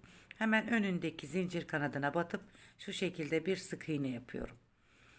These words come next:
Başını doladım. Hemen zincir kanadına battım. Birini ördüm. Üçü kaldı. Tekrar başını doladım. Aynı yere battım.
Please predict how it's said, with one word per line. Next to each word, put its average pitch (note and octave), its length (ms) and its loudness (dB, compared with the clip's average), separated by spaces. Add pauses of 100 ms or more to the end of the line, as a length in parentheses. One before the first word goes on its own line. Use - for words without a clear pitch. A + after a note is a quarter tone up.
(180)
Başını F3 480 -2
doladım. D3 840 2 (920)
Hemen G#3 480 2 (260)
zincir E3+ 420 -4
kanadına D3+ 560 2
battım. F#3 540 4
Birini F3 400 4
ördüm. F3 600 4 (100)
Üçü F#3 300 -4
kaldı. B2+ 480 2 (320)
Tekrar G3+ 400 4
başını D#3 380 0
doladım. C#3+ 480 0
Aynı F3+ 320 8
yere C#3+ 360 4
battım. D3 560 0